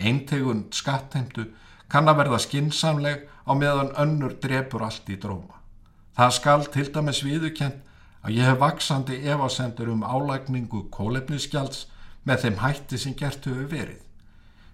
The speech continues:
Vísbendingar eru um að kolefnisgjaldið undir hatti grænna skatta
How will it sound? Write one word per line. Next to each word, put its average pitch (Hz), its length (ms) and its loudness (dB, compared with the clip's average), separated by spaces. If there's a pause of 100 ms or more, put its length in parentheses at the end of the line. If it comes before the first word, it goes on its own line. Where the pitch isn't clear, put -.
(120)
Vísbendingar 135 760 4
eru 117 320 2
um 151 120 -4 (400)
að 104 200 -4
kolefnisgjaldið 127 960 0
undir 117 320 0
hatti 139 400 0
grænna 131 400 -2
skatta 131 520 -6